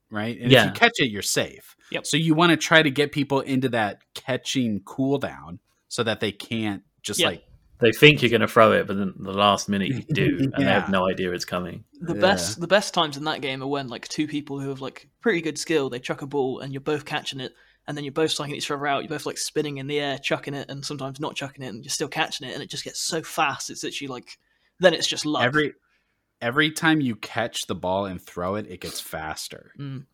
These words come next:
Speaker 1: So, so if you're lobbing it back and forth between an opponent, the ball just gets faster and faster and faster until it's, like,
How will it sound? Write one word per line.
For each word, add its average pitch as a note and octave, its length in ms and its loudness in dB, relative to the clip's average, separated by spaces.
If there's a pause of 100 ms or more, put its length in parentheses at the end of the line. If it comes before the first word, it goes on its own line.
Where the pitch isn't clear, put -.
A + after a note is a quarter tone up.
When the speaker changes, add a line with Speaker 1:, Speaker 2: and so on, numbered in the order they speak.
(100)
Speaker 1:
So, F#2+ 340 -4 (200)
so G#2 220 -4
if F#2 140 -6
you're G#2+ 100 -2
lobbing F#2+ 480 0
it F#2 140 -8
back E2+ 240 -4
and F2 120 -10
forth F2 280 -6
between F2 300 -10
an D2+ 100 -10
opponent, D2+ 480 -10
the D#2+ 80 -16
ball E2 200 -6
just D#2+ 200 -10
gets - 160 -12
faster D#2+ 400 -8
and D#2 100 -16
faster D#2+ 300 -12
and D#2 120 -14
faster - 380 -14
until - 280 -8
it's, - 160 6
like, C#3+ 180 -2